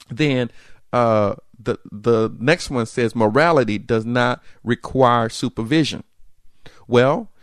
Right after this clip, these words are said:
if you have moral laws, you need a moral lawgiver, and that's who God is. Then the next one says, "Studying the Bible made me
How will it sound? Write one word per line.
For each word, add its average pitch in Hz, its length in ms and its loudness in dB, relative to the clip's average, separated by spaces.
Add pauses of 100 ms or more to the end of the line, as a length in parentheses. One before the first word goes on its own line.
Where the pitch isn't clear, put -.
(300)
if 127 220 -4
you 202 180 -2
have 165 380 0
moral 131 400 4
laws, 127 640 0 (640)
you 127 140 -4
need 147 220 2
a 131 60 0
moral 131 360 4
lawgiver, 120 640 2 (600)
and 113 200 -2
that's 120 200 0
who 120 200 0
God 101 320 2
is. - 420 -4 (760)
Then 123 120 0
the 123 80 0
next 170 320 0
one 123 180 -2
says, 107 480 -2 (200)
"Studying 175 560 0
the 160 100 2
Bible 127 720 2 (120)
made 135 400 0
me 131 300 -4